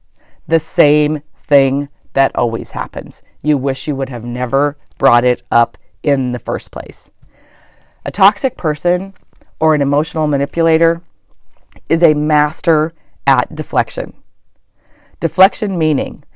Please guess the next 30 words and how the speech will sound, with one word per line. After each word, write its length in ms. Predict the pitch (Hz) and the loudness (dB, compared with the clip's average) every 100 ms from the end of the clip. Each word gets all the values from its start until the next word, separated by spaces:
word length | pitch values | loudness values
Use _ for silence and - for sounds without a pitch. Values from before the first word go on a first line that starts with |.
| - _ - | -20 _ 2
taking 400 | 175 - 254 220 | 4 4 0 0
you 320 | 175 170 165 - | 0 0 -2 0
and 240 | 160 180 | 2 2
your 120 | 190 | -2
conversation 920 | - 160 165 151 - 127 - 131 131 - - | 0 2 2 -2 -2 -4 -2 -4 -4 -8 -10
completely 560 | 156 143 156 - 151 - | -8 -4 -4 -2 -4 -2
off 240 | - 123 - | -2 -4 -6
course. 480 | - - - - - _ _ _ _ _ _ _ _ - - - - | -6 -6 -10 -12 -16 _ _ _ _ _ _ _ _ -20 -20 -20 -2
And 180 | 151 170 | -2 4
how 120 | 185 | 4
they 140 | 196 | 4
do 240 | 175 190 208 | 2 0 4
this 260 | 170 160 | 4 4
is 220 | - 156 151 | 0 0 2
usually 280 | 185 185 | 2 0
by 200 | 180 151 | 2 2
turning 380 | 143 - 196 226 | 2 0 0 0
the 80 | 220 | -2
conversation 720 | - 165 151 - 147 - 131 | 0 0 0 -2 -4 -4 -6
backwards 680 | 135 151 - 131 120 139 - - - - | 0 0 0 -4 -4 -6 -14 -18 -20 -8
or 120 | - 160 | -4 0
turning 300 | 226 226 208 | 2 2 2
it 100 | 156 | 0
around 600 | 139 131 127 170 208 - _ - - - | 2 2 2 0 -2 -10 _ -20 -20 -2
so 160 | - | 4
that 200 | 196 185 | 6 6
the 120 | 202 170 | 4 0
issue 260 | 240 226 | 0 2
at 120 | 202 | 2
hand 500 | 160 156 160 185 233 | 2 4 4 2 -2